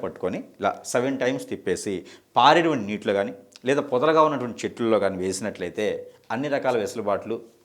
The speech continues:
గ్రహరీత్య దోషాలు అన్నీ కూడా తొలగిపోయేసి ముందుకు వెళ్ళేందుకు చాలా బాగుంటుంది. అలానే గ్రహాల నుంచి తీసినటువంటి నెంబర్ కూడా వీళ్ళకి ఇవ్వడం జరుగుతోంది. ఆ నెంబర్ ఎయిట్ సిక్స్ ఫైవ్ ఫోర్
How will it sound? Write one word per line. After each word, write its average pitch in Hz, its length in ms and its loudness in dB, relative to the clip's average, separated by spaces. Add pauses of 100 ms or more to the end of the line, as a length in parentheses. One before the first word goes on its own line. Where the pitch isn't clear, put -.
(140)
గ్రహరీత్య 107 400 -2
దోషాలు 98 380 -2 (180)
అన్నీ 113 160 -6
కూడా 135 160 -4
తొలగిపోయేసి 98 560 -4 (480)
ముందుకు 170 340 -4
వెళ్ళేందుకు 113 460 -2 (260)
చాలా 104 180 2 (100)
బాగుంటుంది. 90 500 -6 (300)
అలానే 165 220 6 (360)
గ్రహాల 156 300 4
నుంచి - 180 -8
తీసినటువంటి 117 400 -6 (100)
నెంబర్ 113 280 2
కూడా 139 160 4
వీళ్ళకి 95 240 -2
ఇవ్వడం 98 260 -6
జరుగుతోంది. 104 440 -4 (360)
ఆ - 20 10 (100)
నెంబర్ 135 240 0 (180)
ఎయిట్ 156 200 4
సిక్స్ - 200 -4
ఫైవ్ 117 220 4
ఫోర్ 180 160 2